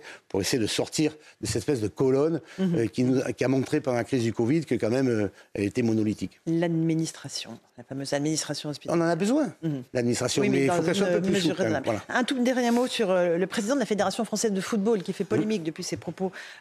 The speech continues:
Speaker 2: euh, scandaleux sur Zinedine Zidane. Est-ce qu'il doit démissionner à vos yeux de son poste ?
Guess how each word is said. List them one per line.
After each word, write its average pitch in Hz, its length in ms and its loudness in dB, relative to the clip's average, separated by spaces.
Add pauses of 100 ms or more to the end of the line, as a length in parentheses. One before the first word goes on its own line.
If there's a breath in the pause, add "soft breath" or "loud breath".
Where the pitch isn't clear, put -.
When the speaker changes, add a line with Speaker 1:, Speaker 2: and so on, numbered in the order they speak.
Speaker 2:
euh, 139 240 2
scandaleux 190 560 0
sur 143 320 -2
Zinedine 156 460 0
Zidane. 143 420 2
Est-ce 185 140 -2
qu'il 196 120 -2
doit 175 120 0
démissionner 175 580 0
à 175 60 -4
vos 170 80 -8
yeux 135 260 -6
de 165 60 -6
son 143 140 -12
poste ? - 400 -14